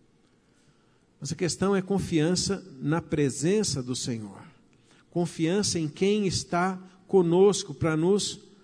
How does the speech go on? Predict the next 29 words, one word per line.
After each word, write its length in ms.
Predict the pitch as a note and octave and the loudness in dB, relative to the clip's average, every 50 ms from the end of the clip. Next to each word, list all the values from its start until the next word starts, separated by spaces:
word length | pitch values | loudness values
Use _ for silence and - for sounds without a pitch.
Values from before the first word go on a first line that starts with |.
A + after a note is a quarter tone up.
| _ _ _ | _ _ _
ajudar. 640 | - D#3+ E3+ D#3 G3+ F#3 D#3+ D#3+ E3 E3 D3+ C#3 C3+ - | -4 -2 -2 -2 -2 -2 0 0 0 0 -2 -4 -8 -6
Então 140 | - - B3+ | -2 -2 -2
a 20 | |
primeira 400 | B3 B3 B3 B3+ B3 C#4 C#4+ C#4 | 0 0 0 0 0 0 -2 -4
coisa 460 | B3+ - - B3+ C4+ C4 A3 E3+ G3 G3+ | -4 -2 0 0 0 0 0 0 -2 -2
é 40 | |
que 120 | F#3+ - - - - - | -2 -4 -8 -20 -18 -10
a 40 | - | -6
gente 100 | F#3 A#3+ | -6 -4
precisa 180 | - - C4 B3 | -4 -2 0 0
remover 480 | A3+ B3 B3+ A#3+ A#3+ A3+ G3 F#3 A#3+ | 2 2 2 4 4 4 4 4 2
essa 180 | B3+ A#3 - A#3 | 2 0 -2 -2
mentalidade 720 | A3 G#3 G#3 G3+ G3+ G#3+ G3 G3 F#3+ E3+ D3 F3+ G3 F#3+ | -2 -2 -2 -2 -2 0 0 0 0 0 0 -2 -2 -2
de 60 | - - | -4 -2
querer 160 | - G3 F#3 | -2 -2 0
entender 480 | F#3 F3+ - - F#3 E3+ E3 D3+ E3 D#3+ - - - | -2 -2 -4 -4 -4 -2 -2 -2 -2 -4 -4 -6 -2
tudo, 400 | - G3+ A3+ A3+ G#3 F3 - G#3 - - - - - - | 0 2 2 2 2 0 -2 -4 -4 -8 -20 -20 -18 -8
principalmente 720 | - A3+ B3 A#3 - - - A3+ G#3 G3 G#3+ A#3 A3+ A3 | -4 -2 -2 -2 -2 -2 -2 -2 0 2 0 0 0 -2
porque 520 | - - G#3+ G#3+ G#3+ - A3 A3 A3 A3 G#3+ - - - - - _ _ _ _ _ - | -4 -2 -2 -2 -2 0 0 0 0 0 -4 -8 -20 -20 -20 -20 _ _ _ _ _ -10
a 160 | F#3 G3 G3+ | -6 -4 -2
nossa 400 | G3 G3 G#3 A3 G#3 - - G#3+ | 0 0 0 -2 -2 -4 -4 -6
maneira 540 | G3+ G3 G3 F#3+ F#3 F#3+ G#3 G#3+ G#3+ G3+ F#3+ | -4 -4 -4 -2 0 4 4 4 4 4 2
de 140 | C#3+ F3+ | 0 -2
entender 720 | G3+ F#3+ - F#3+ F3+ E3+ E3 D#3 C#3+ F3 F#3+ G3+ G#3+ A3 - | -4 -4 -2 -2 0 0 0 0 2 4 6 6 4 2 0
é 100 | F#3 F#3 | -2 -2
muito 460 | F3+ F#3 G3 G#3+ A3 G#3+ - G#3+ G3+ | 0 0 0 0 -2 -2 -2 0 2
lógica 880 | F#3 F3+ F3 F3 F3+ F#3+ G#3+ A3 G#3 F#3+ E3 G3 G#3 G#3+ - A3 G3 G3+ | 4 6 6 6 4 2 2 0 0 -2 -4 -6 -6 -4 -4 -2 0 2
e 100 | G3 F#3 | 0 0
racional, 920 | D#3+ D#3+ F#3+ F#3+ - - - F#3 E3 D3+ D#3+ E3 F3+ F#3 G3 G3+ G3+ | 0 -2 -4 -4 -4 -4 -4 -2 -2 0 0 0 2 2 0 0 -2